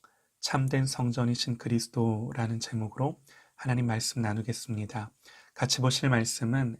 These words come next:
요한복음 이 장 십삼 절에서 이십이 절 말씀입니다.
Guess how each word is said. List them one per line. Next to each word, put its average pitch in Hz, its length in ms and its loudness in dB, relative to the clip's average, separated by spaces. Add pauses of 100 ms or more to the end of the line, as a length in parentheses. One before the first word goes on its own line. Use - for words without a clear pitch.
요한복음 123 580 0
이 113 180 -2
장 147 340 -2 (260)
십삼 - 600 -4
절에서 127 420 0
이십이 117 520 0
절 123 220 0
말씀입니다. 110 1160 -6